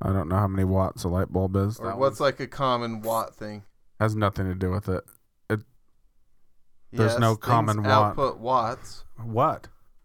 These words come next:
Speaker 1: That puts
Speaker 2: Things that
Speaker 1: that,
Speaker 2: use electricity.
Speaker 1: that light bulb's L E D. It puts out less watts.
Speaker 2: Okay, well, I wasn't pointing to that. I'm
Speaker 1: Comparab-
Speaker 2: just saying, like, give something as, so I know.
Speaker 1: You, there's, I will tell you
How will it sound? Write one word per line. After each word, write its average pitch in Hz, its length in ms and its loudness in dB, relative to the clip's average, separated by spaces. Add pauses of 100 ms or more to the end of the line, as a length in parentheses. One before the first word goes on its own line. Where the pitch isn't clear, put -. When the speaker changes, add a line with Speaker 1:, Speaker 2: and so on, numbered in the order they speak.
(380)
Speaker 1:
That 120 240 -4
puts 147 120 -6
Speaker 2:
Things 160 200 -4
that 165 80 2
Speaker 1:
that, 151 160 0
Speaker 2:
use 175 240 -2
electricity. 185 560 2
Speaker 1:
that 160 220 6
light 165 280 4
bulb's 160 260 2
L 160 200 4
E 156 40 2
D. 160 200 4
It 117 100 0
puts 135 240 -2
out 135 180 2
less 139 400 -2
watts. - 560 -2
Speaker 2:
Okay, 135 380 8
well, 143 160 6
I 139 120 8
wasn't 156 360 -2
pointing 156 480 -2
to 131 120 2
that. 151 180 4
I'm 160 260 6
Speaker 1:
Comparab- 165 40 -6
Speaker 2:
just 180 180 2
saying, 185 240 4
like, 147 400 0
give 160 260 0
something 151 480 -4
as, 135 380 -2
so - 200 -6
I 127 180 2
know. 131 420 -4 (500)
Speaker 1:
You, 139 320 -2
there's, 135 340 -2 (200)
I 131 160 2
will 139 140 -4
tell 135 220 2
you 127 460 -4